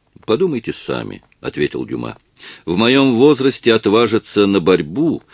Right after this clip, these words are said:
зная, что меня ждут только колотушки.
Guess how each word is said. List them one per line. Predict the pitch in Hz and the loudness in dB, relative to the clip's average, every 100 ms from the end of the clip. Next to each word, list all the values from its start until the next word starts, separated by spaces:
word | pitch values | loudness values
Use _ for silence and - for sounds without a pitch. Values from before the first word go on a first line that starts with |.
| - - | -20 -12
зная, | 71 101 117 123 113 | -6 0 2 2 2
что | - - | 0 0
меня | 98 95 95 | 2 2 0
ждут | 76 85 107 - - | -2 -2 -4 -6 0
только | 101 90 - | 0 0 -4
колотушки. | 98 87 - - - - | 0 0 0 -6 -10 -18